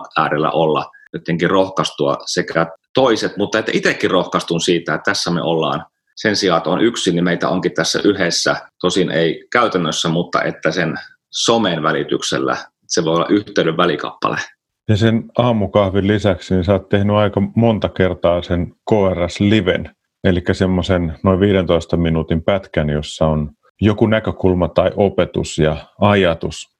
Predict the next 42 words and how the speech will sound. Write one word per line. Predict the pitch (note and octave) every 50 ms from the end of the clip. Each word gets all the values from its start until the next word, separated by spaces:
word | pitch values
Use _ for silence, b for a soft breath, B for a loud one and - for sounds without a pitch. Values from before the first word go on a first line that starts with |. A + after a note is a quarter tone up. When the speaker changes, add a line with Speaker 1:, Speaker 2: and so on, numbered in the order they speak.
| -
Speaker 2:
evääksi | G#2 G#2 F#2 F#2 E2+ E2 - - -
päivän | - F#2+ F2+ E2+ E2+ E2
matkaan | E2 E2 F2 E2+ - - - F2 E2+ D#2
tai | D#2 F#2+ G2+
siihen | - C#3+ C3+ G#2 F#2 F2 D#2+
hetkeen. | D#2 D2 - - - - C2+ C2+ - - _ _ b b
Miltä | - E3+ - D3+
susta | B2 A2+ G#2+ - -
tuntuu | A2+ G#2 G2 E2 F#2 F2+
olla | F2+ F2+ E2+ - -
kamera | - G2 F2+ E2+ D#2+ D#2+ D#2 D#2+
edessä? | D#2+ D#2+ - - - F2+
Koska | F2+ - - A2
mä | A2+ B2+ A2+ G2
en | F#2
ite-, | F#2+ F2+ - - A2 - - - G2
mä | A#2 G#2 F#2 G#2+
en | G#2 F#2
viihdy | F#2 F2 E2 D#2 D2+ D2+ D#2 - _
kamera | - - E2 D#2+ D#2 D#2 D#2+ D#2+
edessä, | E2 D#2+ D#2 - - -
mutta | D#2+ D#2 - - -
sulle | - B2+ F#2+ E2
se | - - - F2
on | E2+ E2 D#2 - _ _ -
hyvin | A2+ F#2+ F2+ E2 D#2+
luonteva. | E2+ E2+ D#2+ D2+ - - D2 D2 - _ _ _ _ _ -
Speaker 1:
Mun | G2 G#2 G2+
häpeä | G2 A#2 A#2+ - - - F#2 F2+ E2 B1+
elämässä | F2+ F#2+ F#2 F2+ F2 E2 E2 - - E2
on | E2+
jotenkin | E2 - F2+ E2+ F2 F2 F2
niin | F2+ - -
älyttömän | F#2 G2+ G2 - - - E2 D#2 D2+ -
syvää | - F#2+ F2+ E2+ E2 D2+ B1+
si-, | - - - -
sieltä | - - - D#2 D2 - - A1+
ihan, | C2 F2+ E2 C#2
että | - -
mun | F#2 F#2+ F2+
on | D2+
ollut | D#2 E2 E2+ D#2 - - - _